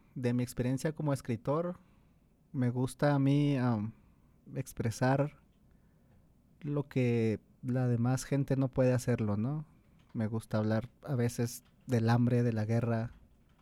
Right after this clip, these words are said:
y a darle voz a esas personas. Y sí, del, de, de otros proyectos, me, me, me gusta ayudarlos para que puedan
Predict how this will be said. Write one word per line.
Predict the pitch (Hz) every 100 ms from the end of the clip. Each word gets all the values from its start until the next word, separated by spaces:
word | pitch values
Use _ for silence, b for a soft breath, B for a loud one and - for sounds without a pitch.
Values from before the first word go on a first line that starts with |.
| _ _ _ _ _
y | - 123 120 113 110
a | 110
darle | 120 127
voz | 127 123 123
a | 123
esas | 117 123
personas. | - 110 - 120 117 113 117
Y | 113
sí, | 110 160 160 - -
del, | 127 120
de, | 113 113 107 98 - _ - - b b b b b b -
de | 127
otros | 135 - 165
proyectos, | 151 135 131 131 170 170 -
me, | 120 123 113 -
me, | 120 117 113 - 117 113 113 110 107 101
me | 147 120 117
gusta | 113 135 -
ayudarlos | 156 143 131 139 143 147
para | 139 127
que | 120
puedan | 143 123 131 135